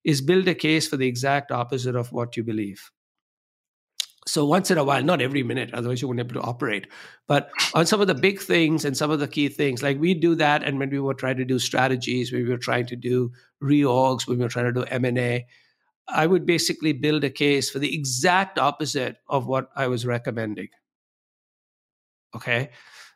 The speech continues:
And that case was so strong that often my management would basically say, "What are you doing? Are you recommending for, or are you recommending against?" So I said, "I'm recommending for in this case, but I want you to sh-, see the case against,"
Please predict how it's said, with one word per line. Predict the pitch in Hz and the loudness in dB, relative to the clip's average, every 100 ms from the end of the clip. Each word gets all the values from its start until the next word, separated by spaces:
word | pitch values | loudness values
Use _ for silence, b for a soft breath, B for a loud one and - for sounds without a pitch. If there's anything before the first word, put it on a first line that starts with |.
| - | -2
And | 151 147 | 2 2
that | 151 156 | 2 2
case | 202 202 196 | 2 2 2
was | 165 | 0
so | - 170 | 2 2
strong | 156 - 160 165 147 131 - | 2 2 4 4 4 0 -2
that | 147 | 2
often | 143 143 151 139 | 2 2 0 0
my | 131 123 123 | 0 -2 -2
management | 143 165 165 131 127 123 - | 0 0 -2 -4 -4 -4 -6
would | 131 | -6
basically | 139 127 - 135 127 | -4 -4 -6 -6 -4
say, | 139 135 - _ - | -2 -4 -6 _ -20
"What | 131 170 | -4 2
are | 247 | 4
you | 233 | 2
doing? | 131 180 104 98 - | 2 0 0 -6 0
Are | 147 | 2
you | 175 165 - B B B - | 4 2 0 B B B -2
recommending | 147 160 185 202 202 196 | 0 2 2 2 2 0
for, | - 180 226 | 0 2 2
or | 220 | 2
are | |
you | 190 | 2
recommending | 143 147 165 151 156 147 | 2 0 -2 -2 0 -2
against?" | 135 151 143 - - - _ _ - | 0 -2 -4 -12 -14 -16 _ _ -6
So | - | -2
I | |
said, | 185 220 | 2 2
"I'm | 170 | 4
recommending | 180 208 190 185 151 | 2 2 2 2 2
for | - 170 180 | 0 4 4
in | 165 | 2
this | 151 151 - | 0 -2 0
case, | 180 160 127 - | 2 2 0 -4
but | 151 | 0
I | 151 | 0
want | 147 151 | 0 -2
you | 165 | -2
to | 143 | -4
sh-, | - - | -4 -4
see | 165 | -2
the | 156 143 | -2 -2
case | - 139 131 | -2 -2 -2
against," | 151 175 - - - | -2 0 -2 -4 -12